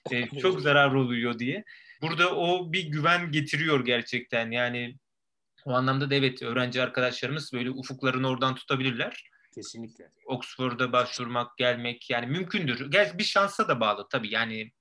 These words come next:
Speaker 1: o dönemki ba-, diğer başvuranlara da
Speaker 2: Tabii.
Speaker 1: bağlı. Yani şans işi de var bu işin içinde ama, e, olmayacak bir yer değil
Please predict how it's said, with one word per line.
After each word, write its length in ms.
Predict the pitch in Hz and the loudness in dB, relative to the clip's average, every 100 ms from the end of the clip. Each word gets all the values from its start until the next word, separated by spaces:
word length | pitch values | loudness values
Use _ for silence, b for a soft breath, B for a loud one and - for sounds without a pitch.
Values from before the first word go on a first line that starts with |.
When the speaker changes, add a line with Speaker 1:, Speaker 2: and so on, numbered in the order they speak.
| - | -10
Speaker 1:
o 180 | 127 117 | -6 -4
dönemki 640 | 120 120 117 123 120 131 _ _ _ - - - | -2 -2 -4 -6 -6 -10 _ _ _ -20 -20 -8
ba-, 260 | 123 127 120 | -6 -4 0
diğer 260 | 147 147 | 2 4
başvuranlara 580 | 143 139 - 143 139 143 | 4 2 2 2 2 0
da 40 | |
Speaker 2:
Tabii. 120 | 143 120 | -2 -2
Speaker 1:
bağlı. 220 | 104 107 | -4 -2
Yani 200 | 110 110 | -4 -6
şans 380 | - 185 175 156 | -4 -4 -4 -8
işi 200 | 139 151 | -6 -4
de 120 | 117 | 0
var 160 | 104 - | -2 -4
bu 100 | 101 | -16
işin 140 | - | -16
içinde 320 | 107 - 117 196 | -16 -14 -10 -8
ama, 260 | 196 208 _ b b b - | -8 -12 _ b b b -8
e, 260 | 120 120 | -4 -4
olmayacak 600 | 123 170 165 143 139 139 | -6 -6 -6 -4 -6 -4
bir 80 | 139 | -4
yer 240 | 160 180 | -2 -4
değil 220 | 156 120 | -4 -6